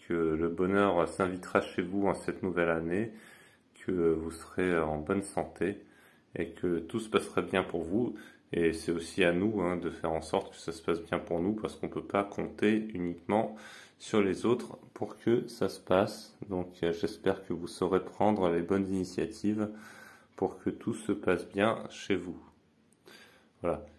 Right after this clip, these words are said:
Ceci étant dit, maintenant je vais répondre aux questions de nos lecteurs, euh, et de nos abonnés. Et donc, euh, je vais commencer par une question, euh,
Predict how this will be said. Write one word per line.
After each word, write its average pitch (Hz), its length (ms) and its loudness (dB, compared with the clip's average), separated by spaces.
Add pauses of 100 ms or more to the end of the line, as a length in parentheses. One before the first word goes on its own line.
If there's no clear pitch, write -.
(200)
Ceci - 460 -4
étant 101 240 0
dit, 101 480 -4
maintenant 98 420 0
je 90 140 -8
vais 80 100 2
répondre 92 540 2
aux 85 240 4
questions 98 600 -4
de 87 140 -2
nos 85 180 0
lecteurs, 87 640 0
euh, 78 320 -2
et 87 100 -2
de 85 120 -8
nos 85 300 -4
abonnés. 85 480 -4 (840)
Et 85 100 2
donc, 104 360 -2
euh, 87 160 4
je - 140 -8
vais 85 120 -2
commencer 90 460 -2
par 87 180 -2
une 82 100 -4
question, 104 840 -2
euh, 80 160 -4